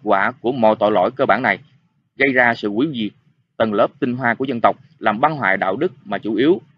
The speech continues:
là lấy dối trá thay cho liêm chính." Hay đấy, ông ta nói góp ý với đảng nhưng lại cao giọng tuyên truyền chống đảng, quy kết mọi tội lỗi cho đảng, lại còn vu đảng cướp quyền của dân,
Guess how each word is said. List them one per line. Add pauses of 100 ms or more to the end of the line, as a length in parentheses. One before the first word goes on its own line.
(260)
là
lấy
dối
trá
thay
cho
liêm
chính." (1120)
Hay
đấy, (440)
ông
ta
nói
góp
ý
với
đảng
nhưng
lại
cao
giọng
tuyên
truyền
chống
đảng, (300)
quy
kết
mọi
tội
lỗi
cho
đảng, (320)
lại
còn
vu
đảng
cướp (160)
quyền
của
dân,